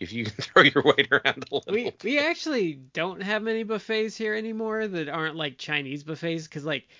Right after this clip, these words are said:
Speaker 2: we used to have Hometown Buffet, but that, I, did that just, like, totally go out of business or something?
Speaker 1: I know a bunch of 'em did. I know covid killed a bunch of 'em.
Speaker 2: See, they all died before covid here.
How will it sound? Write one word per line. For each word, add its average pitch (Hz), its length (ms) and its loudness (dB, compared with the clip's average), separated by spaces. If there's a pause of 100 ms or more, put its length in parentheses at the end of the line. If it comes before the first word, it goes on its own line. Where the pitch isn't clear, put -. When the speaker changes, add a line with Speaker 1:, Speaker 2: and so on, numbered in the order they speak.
(200)
Speaker 2:
we 208 80 0
used 233 100 -2
to 277 80 4
have 233 120 4
Hometown 185 480 0
Buffet, 220 300 2
but 165 180 -6
that, 160 180 0
I, 156 180 -2
did 139 380 -12
that 247 260 4
just, - 300 -4
like, 151 200 0
totally 165 400 -2
go 196 140 -2
out 196 140 0
of 196 80 -4
business 208 420 -4
or 208 80 -6
something? 208 520 -6 (1600)
Speaker 1:
I 165 100 6
know 202 200 8
a 165 40 4
bunch 135 320 4
of 143 120 6
'em 139 140 -2
did. 135 480 6
I 123 120 0
know 120 160 2
covid 117 400 4
killed 113 260 2
a 113 40 -2
bunch 110 300 4
of 107 180 8
'em. 107 200 0
Speaker 2:
See, 240 120 -2
they 233 140 6
all 269 120 6
died 175 280 2
before 170 320 -6
covid 127 360 -8
here. 123 360 -10